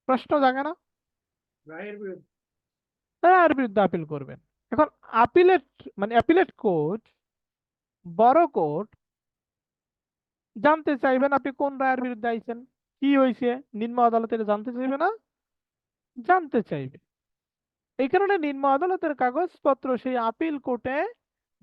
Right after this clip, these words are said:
Speaker 1: জমা দিতে হয়। আপিল পিটিশনের সাথে সেই নিম্ন আদালতে কি কি রায় হয়েছিল, কোন গ্রাউন্ডস, সবকিছু দিতে হয়, নথিপত্র উঠায় দিতে হয়, সার্টিফাইড কপি দিতে হয়।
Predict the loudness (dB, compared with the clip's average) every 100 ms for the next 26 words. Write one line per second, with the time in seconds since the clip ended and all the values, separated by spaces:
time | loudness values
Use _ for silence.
0 | -2 -2 -2 -4 -6 -6 -6 -8 -12 _
1 | _ _ _ _ _ _ _ _ _ _
2 | _ _ _ -2 0 0 0 -2 -2 -4
3 | -2 -2 -2 -2 0 0 -2 _ _ _
4 | -2 -2 0 -6 _ _ _ _ -10 -2
5 | 0 4 2 2 -4 -8 -2 0 4 4
6 | 2 0 0 0 0 -4 -2 -2 -2 -8
7 | -12 -8 -6 -6 -8 -6 -2 -2 -4 -10
8 | -10 -8 -4 -4 -2 0 -2 -2 -2 -2
9 | -2 _ -8 -8 -8 _ -4 -2 -4 -2
10 | -2 -2 -4 -4 -8 -10